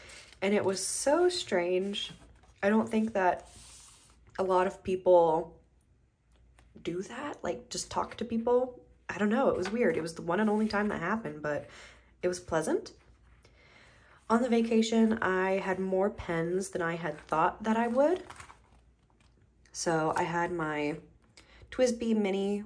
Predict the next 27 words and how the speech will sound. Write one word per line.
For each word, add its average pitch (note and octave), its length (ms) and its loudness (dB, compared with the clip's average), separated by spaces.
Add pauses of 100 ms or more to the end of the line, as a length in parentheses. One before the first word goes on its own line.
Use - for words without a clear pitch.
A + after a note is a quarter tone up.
with E3 400 -2
the F3 80 2
Monteverde E3+ 640 0
black, F#3 420 0
I - 80 -6
can't - 200 -6
remember D#3+ 260 -2
the D#3+ 80 -6
name. D3+ 400 -4 (760)
Um, D3+ 760 0
I E3+ 60 0
had E3 200 -4
my D3+ 360 -4
medium F3+ 520 -2
Kaweco E3 560 2
brass G3 380 0
that F3 140 2
I D#3+ 100 4
bought D#3 440 4
at - 200 -2
Good E3+ 200 0
Postage B3+ 680 0 (320)
with F3 300 4
the F3 160 2
Midnight E3+ 500 -2
Blue D3 180 -2
cartridge. A#3 760 -2